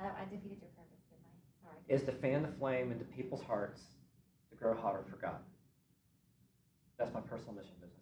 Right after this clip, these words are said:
Speaker 2: statement. My ministry mission vision statement is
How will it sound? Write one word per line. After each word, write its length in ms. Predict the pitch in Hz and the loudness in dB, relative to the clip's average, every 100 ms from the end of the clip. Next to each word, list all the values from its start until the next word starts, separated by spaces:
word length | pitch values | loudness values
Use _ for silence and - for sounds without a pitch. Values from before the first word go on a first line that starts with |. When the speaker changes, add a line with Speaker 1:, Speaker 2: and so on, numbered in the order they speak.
| - | -14
Speaker 2:
statement. 300 | 90 - 92 - - _ _ - - - - _ _ _ _ _ _ _ _ _ _ _ _ _ _ _ - - _ _ _ _ - _ - - _ - 123 | -14 -14 -20 -20 -20 _ _ -20 -20 -20 -20 _ _ _ _ _ _ _ _ _ _ _ _ _ _ _ -20 -20 _ _ _ _ -20 _ -20 -20 _ -4 8
My 340 | 117 117 113 95 - - - - 127 | 10 10 8 2 -8 -14 -20 -8 2
ministry 420 | 147 165 175 165 | 4 4 4 4
mission 280 | 160 156 143 | 4 2 0
vision 240 | 151 147 | 0 -2
statement 440 | - 143 143 147 - - | 0 0 0 -4 -6 -6
is 140 | 135 | -4